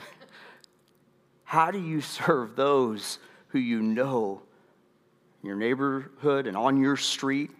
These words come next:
and in your apartment and in your school? How well do you serve those around you?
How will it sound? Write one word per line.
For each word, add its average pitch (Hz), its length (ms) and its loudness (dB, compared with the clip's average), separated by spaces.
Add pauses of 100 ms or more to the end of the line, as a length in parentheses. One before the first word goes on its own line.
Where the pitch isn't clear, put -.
(160)
and 110 160 -8
in 147 640 2 (1400)
your 135 160 -6
apartment 147 540 -2 (260)
and 104 100 -10
in 113 120 -2
your 98 140 -4
school? 156 600 -8 (1700)
How 175 240 0
well 156 320 -2
do 110 100 -14
you 113 200 -10
serve 120 520 -10 (140)
those 107 560 -4 (560)
around 113 400 -8
you? - 140 -16